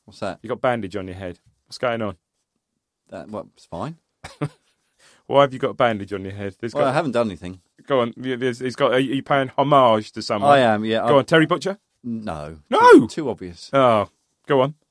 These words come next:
Speaker 1: Um, I went to the, um, Ipswich Archives.
Speaker 2: Right.
Speaker 1: And I got out this little headband.
Speaker 2: Uh, is, was this out of your Ipswich Town dressing up box?
Speaker 1: Yeah, yeah. And there's a, there's a particular bit, particularly around the Roy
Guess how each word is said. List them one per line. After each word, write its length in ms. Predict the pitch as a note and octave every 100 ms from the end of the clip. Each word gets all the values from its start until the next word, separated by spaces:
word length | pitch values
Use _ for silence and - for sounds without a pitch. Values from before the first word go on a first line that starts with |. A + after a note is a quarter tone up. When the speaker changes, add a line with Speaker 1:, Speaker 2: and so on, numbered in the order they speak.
| _
Speaker 1:
Um, 420 | A2+ A#2+ A#2 A2+ _ _ _ - _ -
I 80 | B2+
went 260 | D#3 D3
to 140 | - C#3+
the, 420 | C3 C3 B2 B2
um, 460 | G#2+ A#2+ A#2 A2+ -
Ipswich 320 | A2 A2+ A2 A2+
Archives. 640 | G2+ F#2+ G#2 B2+ C#3+ - _ -
Speaker 2:
Right. 280 | G2+ A#2 - _ -
Speaker 1:
And 320 | G#2 G#2 G2+ -
I 120 | A2
got 200 | A#2 G2+
out 320 | A#2 A#2 D#2
this 280 | - A#2+ -
little 280 | C3+ D3+ C#3
headband. 680 | A2 C3 - F#2 G#2+ C#3 D3
Speaker 2:
Uh, 60 | C3+
is, 240 | C#3 C#3+
was 160 | C#3 C#3
this 160 | D#3 D#3+
out 100 | C#3
of 80 |
your 160 | C3+ C#3 C#3
Ipswich 320 | C3+ C3+ -
Town 200 | C#3 B2
dressing 320 | C3+ A#2+ B2+
up 140 | C3+ -
box? 220 | G2+ - -
Speaker 1:
Yeah, 220 | A2+ A2
yeah. 240 | G#2 A2+ - -
And 280 | B2 B2+ B2 -
there's 200 | C3+ C3+
a, 60 |
there's 180 | B2 C#3+
a 60 | C3
particular 420 | B2+ F3+ - B2+
bit, 240 | A#2+ B2+ -
particularly 440 | - - C#3 B2+ A#2
around 240 | A2 A2+
the 80 | G#2+
Roy 260 | A2+ A2